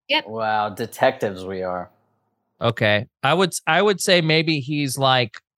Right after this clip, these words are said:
Speaker 3: a tr-, a training, training to be a pilot. It's
Speaker 1: You
Speaker 3: a big
Speaker 1: really
Speaker 3: thing.
Speaker 1: want him to be a pilot. Again,
Speaker 3: I just
Speaker 1: I
Speaker 3: think if you
Speaker 1: really
Speaker 3: put that
Speaker 1: think
Speaker 3: there, you know
Speaker 1: it
Speaker 3: you're gonna
Speaker 1: would've
Speaker 3: get
Speaker 1: been
Speaker 3: questions about it from girls. And if a girl goes,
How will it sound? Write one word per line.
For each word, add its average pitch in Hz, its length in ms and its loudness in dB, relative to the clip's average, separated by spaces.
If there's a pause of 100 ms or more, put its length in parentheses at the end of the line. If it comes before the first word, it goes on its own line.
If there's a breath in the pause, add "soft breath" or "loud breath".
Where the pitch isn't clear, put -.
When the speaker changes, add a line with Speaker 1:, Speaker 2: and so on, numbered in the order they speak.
(500)
Speaker 3:
a 131 80 4
tr-, - 240 -4
a 139 100 0
training, 127 840 0
training 131 380 0
to 120 160 -2
be 110 260 0
a 104 140 2
pilot. 101 480 0
It's 254 100 2
Speaker 1:
You 359 100 6
Speaker 3:
a - 20 6
big 330 120 2
Speaker 1:
really 508 320 6
Speaker 3:
thing. 269 60 4
Speaker 1:
want 311 200 6
him 359 120 2
to 311 80 2
be 277 140 4
a 254 60 4
pilot. 311 500 0
Again, 302 260 2
Speaker 3:
I 226 120 4
just 285 200 2
Speaker 1:
I - 20 4
Speaker 3:
think 285 200 4
if 330 60 6
you 339 80 6
Speaker 1:
really 440 180 4
Speaker 3:
put 240 160 6
that 254 140 6
Speaker 1:
think 339 100 2
Speaker 3:
there, 247 240 8
you 180 240 2
know 160 180 4
Speaker 1:
it 190 80 4
Speaker 3:
you're 220 80 2
gonna 220 140 4
Speaker 1:
would've 208 100 2
Speaker 3:
get 196 120 2
Speaker 1:
been 320 160 4
Speaker 3:
questions 170 640 2
about 117 420 2
it 101 100 -4
from 143 280 2
girls. 170 380 6
And 151 100 4
if 147 140 2
a 156 60 0
girl 190 260 6
goes, 202 500 4